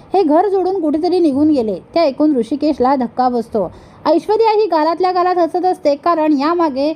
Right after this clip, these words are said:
या ऐश्वर्याचाच काहीतरी हात असतो. ऐश्वर्याने तर किडनॅप केलं नसेल ना नानांना, कारण नाना आता डॉक्टरकडे जाऊन बरं झाल्यावर तिचा सत्य ओकणार असणार,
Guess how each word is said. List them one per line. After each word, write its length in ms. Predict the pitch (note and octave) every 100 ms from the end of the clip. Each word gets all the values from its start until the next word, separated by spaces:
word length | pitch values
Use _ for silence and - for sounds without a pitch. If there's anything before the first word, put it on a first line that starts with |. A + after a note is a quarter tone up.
| - - - - D#4+
या 300 | D4+ C#4+ F4+ - - -
ऐश्वर्याचाच 680 | D4+ D4+ F#4 G#4+ F#4+ F4+ F4+ -
काहीतरी 380 | D#4 D4+ F4 E4+
हात 280 | C4+ C#4+
असतो. 400 | C#4 B3+ A3+ F3+ -
ऐश्वर्याने 540 | C4 B3+ F#4+ G#4 G#4+ A4
तर 100 | A4 -
किडनॅप 380 | C4 C#4+ F4+ G4
केलं 220 | G4 G4
नसेल 240 | F#4+ G4
ना 240 | F4 D4+ E4 - - -
नानांना, 560 | C4+ C#4 C#4 C4+ C4 C#4 D4+ - - -
कारण 260 | E4+ D4 D#4
नाना 420 | C#4+ C4 C#4 E4+
आता 220 | D4+ D#4
डॉक्टरकडे 500 | C#4+ A3+ D4 D#4 E4
जाऊन 260 | E4 D4+ C#4+
बरं 200 | B3+ D#4+
झाल्यावर 460 | E4+ E4 D#4 C4
तिचा 280 | C4 D4 G4+
सत्य 340 | G#4 F4 -
ओकणार 360 | F4 E4 D#4 D#4+
असणार, 380 | D4+ C#4+ A#3+